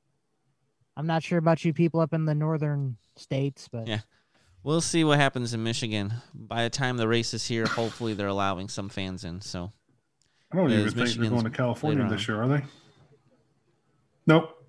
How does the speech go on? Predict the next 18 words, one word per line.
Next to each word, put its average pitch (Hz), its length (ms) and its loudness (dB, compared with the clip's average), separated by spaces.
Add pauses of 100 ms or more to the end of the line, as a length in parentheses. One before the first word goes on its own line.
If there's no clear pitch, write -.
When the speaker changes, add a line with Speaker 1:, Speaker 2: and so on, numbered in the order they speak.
(120)
Speaker 3:
Hang 135 100 6
on. 113 180 2 (140)
Are 135 140 4
they 156 80 8
going 160 180 8
to 151 80 6
California? 185 500 8 (3000)
Speaker 2:
Huh? 156 180 -6 (180)
Uh, 110 140 -10
that 110 280 -2
I'm 113 200 -4
not 113 180 -6
sure. 165 280 -8
Let's 113 220 -10
take 127 200 -10
a 120 40 -6
look 143 280 -6
and 101 200 -10